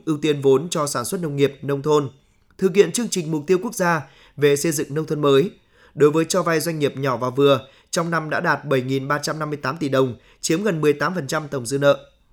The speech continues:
Ngoài ra, các nhiệm vụ khác như thanh tra, kiểm tra, giám sát, cải cách hành chính trong lĩnh vực ngân hàng, an sinh xã hội luôn được Ngân hàng Nhà nước chi nhánh tỉnh Yên Bái và hệ thống ngân hàng, quỹ tín dụng nhân dân trên địa bàn thực hiện nghiêm túc, hiệu quả. Phát biểu chỉ đạo tại hội nghị, đồng chí Ngô Hạnh Phúc, Ủy viên Ban Thường vụ Tỉnh ủy,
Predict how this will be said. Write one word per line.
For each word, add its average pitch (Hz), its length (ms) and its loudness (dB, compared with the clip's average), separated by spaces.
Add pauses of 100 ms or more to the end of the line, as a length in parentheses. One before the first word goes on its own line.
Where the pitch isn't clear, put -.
(160)
Ngoài 170 200 2
ra, 208 140 0
các 226 160 -4
nhiệm 151 140 -4
vụ 147 180 -2
khác 220 220 -4
như 180 140 -2
thanh 175 200 -4
tra, 170 160 -2
kiểm 127 280 -4
tra, 147 200 -2
giám 131 200 -2
sát, 214 200 -4 (360)
cải 156 120 0
cách 208 100 -4
hành 170 100 -4
chính 147 240 -2
trong 165 160 -4
lĩnh 170 140 -6
vực 143 140 -2
ngân 151 160 -8
hàng, 139 280 -4
an 143 140 -2
sinh 139 140 -6
xã 135 120 -4
hội 156 280 4 (340)
luôn 185 180 2
được 165 200 2
Ngân 196 120 -4
hàng 165 140 -4
Nhà 147 120 -4
nước 208 200 -2
chi 185 120 -4
nhánh 151 220 -6
tỉnh 143 120 -6
Yên 143 140 -4
Bái 135 240 0 (120)
và 135 120 -2
hệ 135 120 -2
thống 131 180 -6
ngân 160 120 -6
hàng, 139 240 -2 (360)
quỹ 202 120 2
tín 196 160 -2
dụng 175 160 -4
nhân 170 140 -4
dân 160 240 -2
trên 156 120 -4
địa 139 80 -4
bàn 131 300 0
thực 131 140 -2
hiện 131 180 -2
nghiêm 143 160 -2
túc, 196 120 0
hiệu 143 160 -4
quả. 117 240 2 (1500)
Phát 247 100 2
biểu 220 220 6
chỉ 165 100 -2
đạo 151 140 2
tại 143 140 -2
hội 151 100 -2
nghị, 151 180 0
đồng 143 200 -2
chí 151 140 -2
Ngô 180 200 -2
Hạnh 139 140 -2
Phúc, 233 240 -2
Ủy 143 140 4
viên 160 220 0
Ban 165 120 -2
Thường 147 100 -4
vụ 127 60 -8
Tỉnh 135 160 -4
ủy, 139 300 0